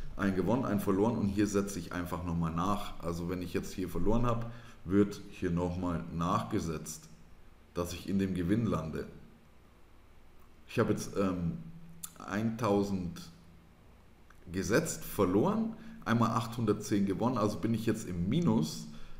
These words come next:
mit, ähm, lasst mich, hundertneunzig, mit hundert, glaub hundertneunzig bin ich im Minus, also muss ich hier nochmal nachsetzen.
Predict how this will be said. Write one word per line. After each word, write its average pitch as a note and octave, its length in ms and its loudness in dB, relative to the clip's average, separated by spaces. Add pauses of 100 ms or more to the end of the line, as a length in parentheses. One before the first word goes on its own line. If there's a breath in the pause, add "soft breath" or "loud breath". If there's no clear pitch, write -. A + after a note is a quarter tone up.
(100)
mit, A2 520 4 (100)
ähm, F#2+ 580 0
lasst F#2 240 -6
mich, F#2+ 260 -4
hundertneunzig, A#2+ 800 0
mit F2+ 100 -6
hundert, F2+ 320 0
glaub G#2 260 2
hundertneunzig G#2 720 0 (220)
bin F#2 140 -6
ich F2 120 -8
im F2+ 160 -4
Minus, A#2 440 2 (380 loud breath)
also F#2+ 200 0
muss G2 200 4
ich G2+ 80 -8
hier G2+ 180 0
nochmal F2+ 300 0
nachsetzen. E2+ 800 0